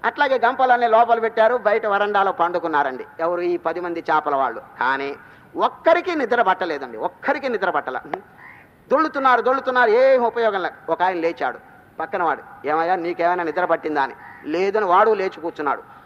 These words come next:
మూడో వాడు లేచి, అందరూ లేచి కూర్చున్నారు, ఒక్కడికి నిద్ర ప-, కారణం ఏమిటి అని విచారణ. ప్రతిరోజు కళ్ళు మూసుకోగానే గుర్రు అని చెప్పి నిద్ర పట్టేది, ఈ రోజు ఎందుకు నిద్ర పట్టలేదు అంటే ఒక ఆయన, వాళ్ళలోనే ఒక ఆయన సమాధానం చెప్పాడు. "ప్రతిరోజు చేపల వాసనకి అలవాటు పడ్డాం,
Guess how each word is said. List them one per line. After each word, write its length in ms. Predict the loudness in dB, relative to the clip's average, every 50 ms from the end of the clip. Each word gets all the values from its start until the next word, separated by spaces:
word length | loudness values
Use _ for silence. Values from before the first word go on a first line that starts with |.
| _ _ -6
మూడో 200 | 0 2 4 6
వాడు 220 | 8 8 6 6 4
లేచి, 280 | 2 0 0 2 2
అందరూ 400 | 2 0 0 0 2 4 4 4
లేచి 260 | 6 4 4 4 2 0
కూర్చున్నారు, 420 | -6 -6 -4 -2 0 0 2 2
ఒక్కడికి 400 | 0 -2 -2 -2 -4 -2 -2 -4
నిద్ర 200 | -4 -4 -6 -6
ప-, 40 | -8
కారణం 640 | -8 -4 0 0 2 4 4 4 2 2 0 0
ఏమిటి 320 | -2 -2 -2 -4 -4 -4 -4
అని 100 | -4 -4
విచారణ. 420 | -6 -4 -2 0 0 0 -2 -4 -10 -16 -18 -20 -20 -20 _ _ _ _ _ _ _ -6
ప్రతిరోజు 460 | -6 -4 -2 2 4 6 6 6 6 2
కళ్ళు 260 | 0 2 2 2 2
మూసుకోగానే 560 | -2 -2 -2 2 2 2 2 4 2 0 0
గుర్రు 360 | 0 -2 -2 -2 0 0 0
అని 140 | 0 0 0
చెప్పి 180 | -2 -2 -2 -2
నిద్ర 220 | -2 0 0 2
పట్టేది, 440 | 2 2 2 2 0 -2 -2 -4 -8 -10 -16 -20 -12 -6
ఈ 120 | -4 0 2
రోజు 260 | 4 6 4 4 2
ఎందుకు 240 | -2 -4 -4 -4 -4
నిద్ర 220 | -4 -2 0 0
పట్టలేదు 520 | 2 2 2 2 2 0 0 -2 -4 -4 -4
అంటే 240 | -4 -4 -4 -4
ఒక 200 | -4 -4 -2 0
ఆయన, 240 | 0 0 0 0 -6 -10 -12 -12 -4 0
వాళ్ళలోనే 440 | 2 2 4 4 4 4 2 2
ఒక 160 | 2 0 0 0
ఆయన 140 | 0 0
సమాధానం 560 | -2 -4 -2 0 0 0 0 0 -2 -4 -4 -8
చెప్పాడు. 300 | -10 -8 -8 -8 -8 -10 -16 -20 -20 -20 _ _ _ _ _ -18
"ప్రతిరోజు 580 | -16 -14 -10 -6 -4 -2 0 0 0 -2 -4
చేపల 480 | -8 -8 -2 0 0 0 0 0 0 2
వాసనకి 440 | 2 2 2 0 -2 -4 -4 -2 -2
అలవాటు 340 | -2 2 2 2 2 0
పడ్డాం, 460 | -2 -4 -4 0 2 2 2 0 -2